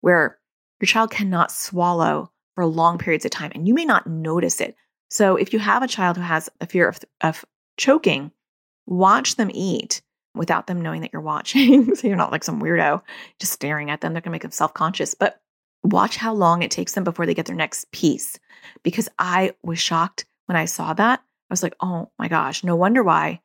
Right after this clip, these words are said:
he's not eating a lot." Because some of the, some of the things you might notice, they're not completing their meals, they're leaving a lot of food left,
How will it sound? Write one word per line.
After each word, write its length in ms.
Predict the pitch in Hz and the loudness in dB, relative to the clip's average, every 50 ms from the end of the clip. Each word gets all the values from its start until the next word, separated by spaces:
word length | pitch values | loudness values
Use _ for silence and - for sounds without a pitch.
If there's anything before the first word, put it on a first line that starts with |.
| _ | _
he's 120 | - 196 208 | -2 2 2
not 160 | 214 - - | 2 2 2
eating 220 | 226 269 294 254 | 0 0 0 0
a 60 | - - | -2 -2
lot." 260 | - - - - - _ - _ | 0 0 -2 -2 -4 _ -8 _
Because 220 | - 214 - 247 | -2 0 0 2
some 180 | - 269 294 311 | 2 2 4 4
of 120 | 277 208 | 2 2
the, 380 | 185 185 180 175 165 160 165 165 - _ _ _ _ _ _ _ _ _ _ _ _ _ _ _ - | 0 0 0 0 0 0 -4 -6 -10 _ _ _ _ _ _ _ _ _ _ _ _ _ _ _ -14
some 240 | - - 247 262 285 | -2 0 2 2 4
of 60 | 277 | 4
the 220 | 214 160 135 - - _ | 4 4 4 2 -2 _
things 220 | 214 208 190 180 | 0 0 0 0
you 60 | 190 | -2
might 160 | 175 - - - | -4 -4 -4 -4
notice, 760 | 180 185 208 254 269 208 - - - 233 - - - - - _ _ _ _ _ _ _ | -2 2 2 4 4 4 4 2 0 -2 -4 -6 -8 -12 -14 _ _ _ _ _ _ _
they're 100 | 190 180 | -2 0
not 220 | 175 - - - | 0 -2 -2 -4
completing 500 | - 190 165 - 170 170 165 156 156 - - _ _ _ _ _ - | -6 -8 -4 -2 -2 -2 -2 -4 -6 -8 -10 _ _ _ _ _ -10
their 180 | 247 - 175 | 0 2 2
meals, 560 | 165 170 185 190 185 180 185 185 185 185 - - | 2 2 2 2 2 2 0 0 -2 -6 -8 -4
they're 240 | - 180 165 165 165 | 0 2 2 2 2
leaving 320 | 165 160 165 170 170 165 160 | 2 2 0 0 0 -2 -4
a 60 | 160 | -2
lot 160 | 160 156 - | -2 -2 -2
of 80 | 170 - | -4 -6
food 280 | - - 254 240 220 | -2 2 2 2 4
left, 360 | 196 190 180 180 185 - - | 4 2 2 2 0 -4 -10